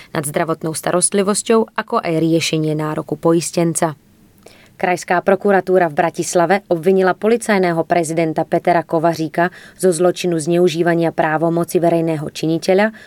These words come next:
v súbehu so zločinom marenia spravodlivosti. Mal zmariť prebiehajúci zásah zadržovania, ako aj vykonanie trestnoprocesných úkonov s obvinenými osobami Matejom Z a Petrom P.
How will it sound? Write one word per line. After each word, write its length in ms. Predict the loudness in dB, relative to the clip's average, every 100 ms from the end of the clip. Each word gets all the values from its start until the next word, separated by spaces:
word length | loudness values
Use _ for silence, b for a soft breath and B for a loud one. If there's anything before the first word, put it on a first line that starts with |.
| B
v 80 | -4
súbehu 400 | 0 0 0 0
so 80 | -2
zločinom 480 | -2 -2 -2 0 0 0
marenia 400 | 2 0 0 -4
spravodlivosti. 960 | -2 0 2 2 2 0 -2 -4 -6 -8 B B B B
Mal 160 | -2 0
zmariť 560 | 0 0 0 -2 -2
prebiehajúci 800 | 0 2 4 4 4 4 2 -2
zásah 400 | 0 0 0 -4
zadržovania, 800 | 0 0 0 0 2 2 2 0 B B B -8
ako 240 | 0 0
aj 40 | 2
vykonanie 640 | 0 2 2 2 0 -2 _ -4
trestnoprocesných 1040 | -4 -2 -2 0 0 -2 -2 -2 -4 -2
úkonov 480 | -2 0 0 0 -2
s 80 | -4
obvinenými 640 | -4 0 0 0 0 -2
osobami 560 | -6 -8 -2 -2 -2 -4 -6
Matejom 560 | -6 -4 -4 -4 -2
Z 240 | 0 0 -4 _
a 80 | -6
Petrom 400 | -4 -2 -4 -2
P. 240 | -2 -2